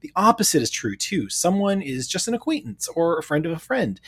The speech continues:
and suddenly they become your lunch buddy or the person you say hello to on the way to the coffee shop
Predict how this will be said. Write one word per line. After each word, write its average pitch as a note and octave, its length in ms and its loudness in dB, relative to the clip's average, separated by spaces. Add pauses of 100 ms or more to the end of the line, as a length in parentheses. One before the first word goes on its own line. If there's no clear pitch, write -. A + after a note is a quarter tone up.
(260)
and G#3+ 120 0
suddenly D4+ 320 6
they A3 120 4
become G#3 340 0
your G3+ 140 4
lunch A3+ 280 4
buddy G2+ 360 0
or C#3 100 0
the D3+ 80 2
person G#3+ 320 6
you G#3 60 2
say G3+ 180 2
hello G3+ 320 2
to B2+ 240 0
on A2 80 -4
the A#2+ 80 -4
way C#3 100 4
to D3+ 120 2
the D#3+ 60 -2
coffee F#3+ 280 -4
shop - 240 -6